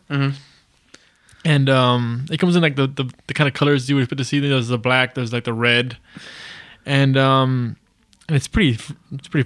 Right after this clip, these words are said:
Speaker 2: freaking detailed. <laughs>
Speaker 1: Well, I, I would, I would personally want either s-, uh, it either in silver or purple.
Speaker 2: I think
Speaker 1: So
Speaker 2: there's
Speaker 1: I
Speaker 2: a
Speaker 1: can,
Speaker 2: sil-, I think there's a silver. I don't think
Speaker 1: so
Speaker 2: there's a
Speaker 1: I can,
Speaker 2: purple.
Speaker 1: so I can go the shredder route.
Speaker 2: Yeah, I'm pretty sure there's a silver, and it's, it's so detailed that it has, like,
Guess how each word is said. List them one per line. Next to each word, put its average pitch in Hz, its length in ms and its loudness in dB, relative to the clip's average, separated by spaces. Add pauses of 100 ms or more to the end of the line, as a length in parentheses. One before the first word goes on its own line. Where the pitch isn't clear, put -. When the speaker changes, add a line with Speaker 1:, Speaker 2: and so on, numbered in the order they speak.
Speaker 2:
freaking 123 200 0
detailed. 135 340 2 (180)
<laughs> - 140 -2
Speaker 1:
Well, 156 340 0
I, 180 60 0
I 202 40 2
would, 202 240 0
I 175 120 -4
would 196 180 -2
personally 165 420 -4
want 143 340 -2
either 135 200 -2
s-, - 400 -4
uh, 147 220 -2
it 151 220 -2
either 147 300 2
in 127 120 -2
silver 165 540 -2
or 117 40 -6
purple. 139 540 -4 (840)
Speaker 2:
I 143 40 -4
think 196 120 -2
Speaker 1:
So 202 100 2
Speaker 2:
there's 143 180 0
Speaker 1:
I 139 40 0
Speaker 2:
a - 20 2 (100)
Speaker 1:
can, - 60 -12
Speaker 2:
sil-, - 120 -20
I 160 60 2
think 185 120 2
there's 165 80 4
a 143 80 0
silver. 123 320 0
I 123 40 -2
don't 127 60 -4
think 135 120 -2
Speaker 1:
so 143 80 0
Speaker 2:
there's 135 100 -2
a 135 40 -4
Speaker 1:
I - 20 -2
can, - 20 -6 (160)
Speaker 2:
purple. 143 120 -14
Speaker 1:
so 143 120 -6
I 135 40 0
can 127 120 -2
go 131 160 0
the 120 80 -2
shredder 123 560 0
route. 104 280 -4 (280)
Speaker 2:
Yeah, 127 340 2
I'm 127 60 -4
pretty 202 180 0
sure 196 140 2
there's 135 140 2
a 123 80 0
silver, 123 420 0 (380)
and 151 100 2
it's, 147 140 0
it's 160 180 0
so 226 160 2
detailed 185 400 2
that 147 80 0
it 135 80 2
has, 151 240 2
like, 139 320 -4